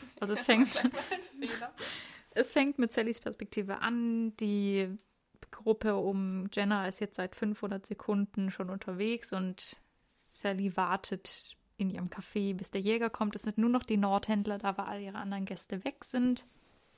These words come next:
Speaker 1: Sie verspürt eine wachsende Angst und wartet eigentlich nur ab, bis der Jäger kommt.
Speaker 2: Und dann sieht sie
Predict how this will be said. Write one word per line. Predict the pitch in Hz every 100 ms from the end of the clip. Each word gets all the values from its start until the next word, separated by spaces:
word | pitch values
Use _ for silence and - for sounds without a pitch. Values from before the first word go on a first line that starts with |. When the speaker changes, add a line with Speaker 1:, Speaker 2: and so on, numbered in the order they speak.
| _ - -
Speaker 1:
Sie | 214
verspürt | - - 233 -
eine | 202 202
wachsende | 202 - 208 190 -
Angst | 226 226 220 - - - - - - - _ _ _ _ - -
und | 202 208 202 196 196 196 - - - _ -
wartet | 175 208 -
eigentlich | 202 -
nur | -
ab, | - -
bis | - 196
der | -
Jäger | 185 - - 196
kommt. | - 269 269 - - _ _ - _ _ _ _ -
Speaker 2:
Und | 254 247 233 233 226
dann | 233 233 226 220
sieht | - 233 -
sie | - 220 220 220